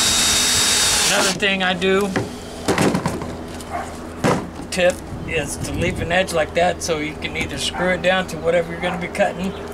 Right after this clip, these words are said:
or clamp it down. But that's what you wanna do. You wanna leave some space there. Let's get this out of the way.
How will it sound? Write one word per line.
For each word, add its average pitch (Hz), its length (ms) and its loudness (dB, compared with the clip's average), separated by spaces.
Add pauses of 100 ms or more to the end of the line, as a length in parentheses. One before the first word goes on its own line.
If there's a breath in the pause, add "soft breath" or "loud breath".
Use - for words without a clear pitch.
(160)
or 165 180 2
clamp 160 420 -2
it - 140 -8
down. 117 260 -2 (1200)
But 131 140 -8
that's 147 240 0
what 156 240 -6
you 143 80 -6
wanna 143 240 -4
do. 139 180 -6
You 127 140 -6
wanna 147 180 -2
leave 151 180 -4
some - 180 -8
space 143 400 -2
there. 113 140 -4
Let's - 880 -2
get - 220 -8
this 196 220 -2
out 190 200 6
of 190 60 4
the 202 100 6
way. 208 280 4